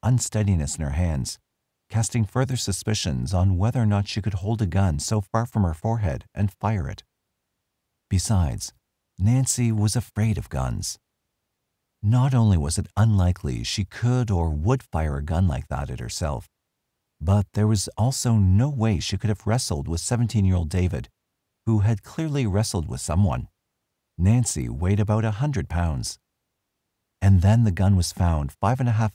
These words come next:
feet away from her body. None of this added up to Nancy's relatives. Even the police were suspicious,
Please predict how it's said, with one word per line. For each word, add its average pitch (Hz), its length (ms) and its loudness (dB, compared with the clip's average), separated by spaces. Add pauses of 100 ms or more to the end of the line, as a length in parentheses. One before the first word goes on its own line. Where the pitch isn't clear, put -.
feet 95 220 0
away 87 260 -2
from 71 220 -4
her 64 100 -4
body. 76 400 -4 (1040)
None 117 320 4
of 147 100 -4
this 127 220 0
added 110 260 0
up 90 220 2
to 95 100 -2
Nancy's 98 400 2
relatives. 80 580 -4 (760)
Even 151 260 0
the 139 80 0
police 117 380 -2
were 87 60 -2
suspicious, - 680 -8